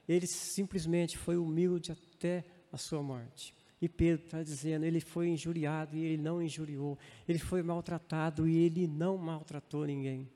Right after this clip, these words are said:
Ele morreu por mim e por você naquela cruz. Jesus fez a diferença na minha vida.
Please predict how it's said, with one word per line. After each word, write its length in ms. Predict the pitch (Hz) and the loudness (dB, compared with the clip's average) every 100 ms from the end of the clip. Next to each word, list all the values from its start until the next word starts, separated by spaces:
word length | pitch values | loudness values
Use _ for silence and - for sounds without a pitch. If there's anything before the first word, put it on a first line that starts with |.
| _ _ _ _ | _ _ _ _
Ele 200 | - 147 | 0 2
morreu 580 | 143 143 139 147 151 151 - - - | 0 -2 0 2 4 2 -4 -20 -12
por 220 | - 160 156 | 0 4 4
mim 360 | 160 190 190 175 - - | 4 4 2 -2 -14 -4
e 80 | 160 | -4
por 180 | 151 165 | 0 0
você 560 | 151 156 - 143 131 127 - _ _ _ | 0 -4 -4 -4 -4 -6 -16 _ _ _
naquela 400 | 135 135 139 143 | -6 -6 -4 -6
cruz. 680 | 131 - 127 123 - - - _ _ _ _ _ _ _ _ _ _ _ _ _ _ | -8 -8 -8 -8 -12 -12 -16 _ _ _ _ _ _ _ _ _ _ _ _ _ _
Jesus 540 | - 170 151 202 - | 0 2 4 0 0
fez 260 | - 185 170 | 2 2 4
a 80 | 160 | 0
diferença 640 | - 175 156 170 208 - | -4 -4 0 0 0 -2
na 140 | 170 | -2
minha 200 | 156 151 | 0 0
vida. 400 | 131 127 135 127 | -2 -4 -6 -8